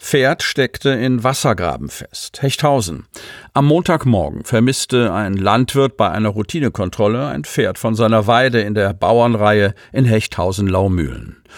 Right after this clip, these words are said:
Umgehend machte man sich auf die Suche. Nachdem bereits einige Zeit vergangen war, wurde das Tier in einem tiefen, schlammigen Wassergraben entdeckt. Gegen acht Uhr vierzig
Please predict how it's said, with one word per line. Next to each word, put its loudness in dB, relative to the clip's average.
Umgehend 2
machte -2
man 0
sich -8
auf -8
die -2
Suche. -2
Nachdem 0
bereits 0
einige 0
Zeit -4
vergangen 2
war, -2
wurde 2
das -2
Tier 2
in -2
einem 0
tiefen, -2
schlammigen 2
Wassergraben -2
entdeckt. -16
Gegen -8
acht -6
Uhr 0
vierzig 0